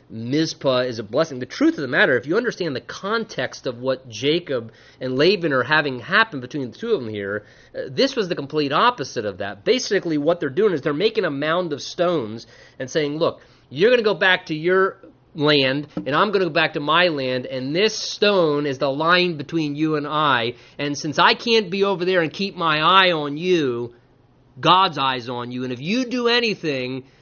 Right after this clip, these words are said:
God's gonna take care of you." Well, yeah, I won't come over on your side, but God's gonna, and that's the idea here. Uh,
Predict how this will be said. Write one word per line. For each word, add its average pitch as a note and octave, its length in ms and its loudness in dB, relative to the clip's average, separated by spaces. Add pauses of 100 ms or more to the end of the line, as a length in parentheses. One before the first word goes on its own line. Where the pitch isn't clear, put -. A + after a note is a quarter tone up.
(140)
God's D#3 360 6
gonna D#3 180 0
take E3 240 -2
care D#3 160 0
of D#3+ 60 0
you." E3+ 160 0
Well, B2+ 160 0
yeah, E3 260 4
I D#3 140 2
won't F3 240 -4
come F3+ 120 -4
over F#3 200 2
on E3+ 100 0
your A3 160 6
side, C#3+ 320 -2
but C3 160 -4
God's F3 280 2
gonna, E3 160 -2
and D3 120 -8
that's A3 200 0
the G3 120 0
idea D#3+ 400 0
here. F#2 240 -8
Uh, D#3 400 -6